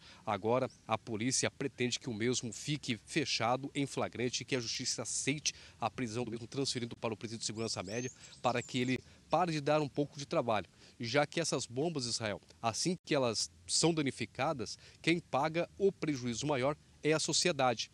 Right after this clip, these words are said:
porque o esgoto a qual essas residências são atendidas acabam aí transbordando por conta da falta de sucção dessas bombas,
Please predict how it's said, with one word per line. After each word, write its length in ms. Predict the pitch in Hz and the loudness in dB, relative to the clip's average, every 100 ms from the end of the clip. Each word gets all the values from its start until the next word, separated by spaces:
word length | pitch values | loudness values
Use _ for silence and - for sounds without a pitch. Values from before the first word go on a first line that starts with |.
| - - | -14 -6
porque 240 | - 123 | -4 0
o 60 | 135 | 0
esgoto 520 | 123 104 135 151 135 123 | 0 0 -2 0 -4 -4
a 100 | 117 | -4
qual 440 | - 127 120 104 | 4 6 6 4
essas 340 | - 127 - 101 | -2 -2 -2 0
residências 600 | 127 117 98 123 123 113 | 0 0 0 2 2 -2
são 160 | - | -2
atendidas 520 | 117 113 98 104 - - - - - _ - - | -2 -4 -6 -6 -6 -6 -10 -20 -20 _ -20 -10
acabam 480 | 123 - 131 123 123 | -8 0 0 2 2
aí 200 | 117 113 | 2 0
transbordando 720 | - 156 135 123 101 131 147 | 0 -2 0 0 0 0 -2
por 160 | - 127 | -4 -6
conta 260 | - 123 | -4 -4
da 140 | 117 113 | -4 -2
falta 280 | - 135 | -2 -2
de 160 | 123 165 | -4 -4
sucção 520 | - - - - 127 | -6 -6 -2 0 -2
dessas 320 | 110 110 117 | -4 -6 -6
bombas, 360 | 95 123 147 - | -4 -4 -4 -6